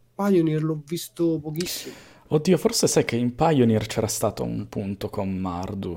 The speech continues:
Speaker 1: No, no, ma ci so-, cioè,
Speaker 2: Cioè,
Speaker 1: eh,
Speaker 2: sbucano e
Speaker 1: i formati
Speaker 2: muoiono
Speaker 1: sono
Speaker 2: perché non
Speaker 1: vasti,
Speaker 2: girano.
Speaker 1: sono molto vasti i formati.
Speaker 2: Eh,
Speaker 1: I
Speaker 2: sì,
Speaker 1: formati,
Speaker 2: sì, sì.
Speaker 1: stiamo parlando di formati mol-, molto vasti, però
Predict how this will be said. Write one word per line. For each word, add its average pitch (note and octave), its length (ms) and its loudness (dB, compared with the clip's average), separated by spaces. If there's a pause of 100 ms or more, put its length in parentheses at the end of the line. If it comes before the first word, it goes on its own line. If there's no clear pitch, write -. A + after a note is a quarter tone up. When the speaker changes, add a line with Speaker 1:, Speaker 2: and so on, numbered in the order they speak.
(200)
Speaker 1:
No, D#4+ 320 4
no, F4 100 10
ma G#3+ 140 8
ci - 160 0
so-, A#3 300 -4
cioè, F#3 280 8
Speaker 2:
Cioè, C#3 200 8
Speaker 1:
eh, C#3 40 10
Speaker 2:
sbucano F3 460 10
e D3 60 12
Speaker 1:
i - 20 -
formati C3+ 180 12
Speaker 2:
muoiono G#2+ 380 8
Speaker 1:
sono G2+ 120 2
Speaker 2:
perché G#2 280 2
non A2 160 6
Speaker 1:
vasti, G#2 140 -2
Speaker 2:
girano. F#2+ 380 0 (140)
Speaker 1:
sono D#3+ 200 0
molto F3+ 440 4
vasti B2+ 420 -4
i B2 40 -10
formati. A2+ 460 -8
Speaker 2:
Eh, - 100 -12
Speaker 1:
I - 20 -6
Speaker 2:
sì, C#3 240 0
Speaker 1:
formati, A2+ 180 0
Speaker 2:
sì, E3+ 100 -2
sì. - 80 -2
Speaker 1:
stiamo D3+ 160 -2
parlando F3 260 4
di D#3 60 0
formati D3+ 260 2
mol-, D3 260 0
molto D3+ 300 -4
vasti, B2 200 -8
però E3 220 2